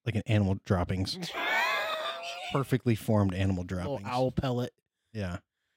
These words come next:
Speaker 2: All right, cheers. Cheers.
Speaker 1: Oh, yeah. <laughs> Answer. The, the combination just smells awful here.
Speaker 2: It's
Speaker 1: Oh.
Speaker 2: it's not that bad.
Speaker 1: I, this is my least favorite one.
Speaker 2: Really?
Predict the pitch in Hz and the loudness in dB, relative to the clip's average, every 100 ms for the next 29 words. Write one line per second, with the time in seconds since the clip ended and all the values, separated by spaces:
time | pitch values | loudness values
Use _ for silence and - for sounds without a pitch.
0 | _ _ _ _ _ _ - 190 147 - | _ _ _ _ _ _ 2 2 2 2
1 | 226 262 - - - 233 302 220 190 185 | 4 4 2 -2 4 4 4 0 -4 -8
2 | - - - - - _ _ - - - | -10 -10 -12 -16 -20 _ _ -20 -10 -10
3 | - _ - - 147 - 135 135 107 113 | -12 _ -12 -4 -4 -2 -4 -4 -4 -4
4 | 135 _ _ - - - 196 143 135 - | -4 _ _ -10 -4 2 6 8 8 6
5 | 104 101 - - 113 101 90 87 95 82 | 2 2 -2 4 4 4 2 -2 -2 -4
6 | 95 87 - - _ _ _ _ _ _ | -8 -8 -10 -16 _ _ _ _ _ _
7 | _ _ _ 175 190 185 170 107 _ _ | _ _ _ -8 -4 0 0 -2 _ _
8 | _ _ - - _ _ _ - - _ | _ _ -20 -20 _ _ _ -20 -20 _
9 | _ _ _ _ _ - 719 1077 807 _ | _ _ _ _ _ -14 -12 -8 -8 _
10 | - - - _ - 180 - 185 143 131 | -8 -6 -8 _ -8 -2 4 4 2 -2
11 | 113 90 - _ _ _ - 143 127 151 | -4 -10 -14 _ _ _ -6 -4 0 0
12 | - 143 123 120 - 113 98 98 95 85 | 4 6 6 4 2 2 2 0 0 0
13 | 196 214 226 131 110 | 4 6 6 4 -4